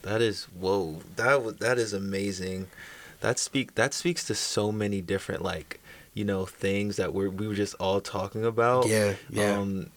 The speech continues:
Speaker 1: making sure that, you know, you're, you're teachable and, and you're, you're around the right people.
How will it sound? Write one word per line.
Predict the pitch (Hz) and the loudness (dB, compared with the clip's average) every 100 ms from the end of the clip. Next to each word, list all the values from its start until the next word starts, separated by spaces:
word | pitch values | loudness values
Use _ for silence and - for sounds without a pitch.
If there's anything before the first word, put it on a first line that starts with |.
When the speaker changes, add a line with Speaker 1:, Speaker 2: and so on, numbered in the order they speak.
| _ _ - | _ _ -6
Speaker 1:
making | 101 104 110 | -2 0 -2
sure | 101 - 98 | -4 0 2
that, | 95 90 | 2 0
you | 90 | -2
know, | 87 64 | -4 -6
you're, | - - | -10 -12
you're | - - | -10 -6
teachable | - - 110 110 107 90 95 95 | -4 -2 -2 -2 -2 0 0 2
and, | 90 - | 0 -2
and | 98 | -2
you're, | 101 95 92 - - | 0 0 -2 -6 -8
you're | 101 104 101 | 0 4 4
around | 98 104 107 | 2 2 2
the | 95 | 2
right | 95 - | 2 0
people. | - 107 107 95 95 | -2 -4 -2 0 -2